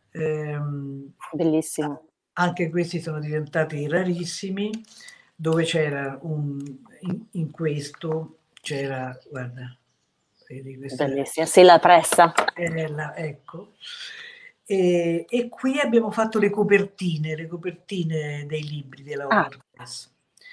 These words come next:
Speaker 1: E abbiamo fatto una bellissima mostra sulle copertine. Naturalmente erano fotocopie, alcune erano
Speaker 2: Certo.
Speaker 1: autentiche, no? Due, tre erano autentiche.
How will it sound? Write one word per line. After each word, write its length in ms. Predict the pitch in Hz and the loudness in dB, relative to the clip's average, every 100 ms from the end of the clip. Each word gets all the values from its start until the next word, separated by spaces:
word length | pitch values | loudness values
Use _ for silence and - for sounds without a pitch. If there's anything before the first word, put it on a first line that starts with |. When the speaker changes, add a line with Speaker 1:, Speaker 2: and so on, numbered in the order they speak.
| - - _ | -20 -20 _
Speaker 1:
E 80 | 185 | -6
abbiamo 240 | 175 185 | -4 -2
fatto 260 | 190 202 202 | 0 -2 -2
una 120 | 175 | -4
bellissima 540 | 160 175 196 - 202 190 | -4 -4 -4 -6 -6 -4
mostra 340 | 185 175 190 | -6 -6 -10
sulle 280 | 185 185 170 | -10 -8 -6
copertine. 680 | 165 165 156 - 147 131 139 | -6 -6 -6 -8 -18 -18 -18
Naturalmente 560 | 151 156 185 208 285 170 | -18 -12 -8 -6 -2 -2
erano 240 | 139 135 | -4 -8
fotocopie, 840 | 127 147 151 226 214 147 139 127 - | -14 -16 -4 2 4 2 -2 -18 -12
alcune 560 | 165 160 226 240 233 180 | -10 -8 -2 2 4 4
erano 220 | 180 170 | 2 2
Speaker 2:
Certo. 120 | 156 | -2
Speaker 1:
autentiche, 600 | 147 147 139 135 135 139 | -2 -4 -4 -12 -14 -14
no? 340 | 135 165 180 - - - | -8 -6 -6 -12 -20 -20
Due, 380 | - 165 180 165 | -8 -2 0 0
tre 380 | 175 190 214 170 | 0 4 6 4
erano 360 | 151 156 151 147 | 0 -2 -2 -4
autentiche. 720 | 139 139 127 127 127 135 | -6 -8 -8 -8 -10 -16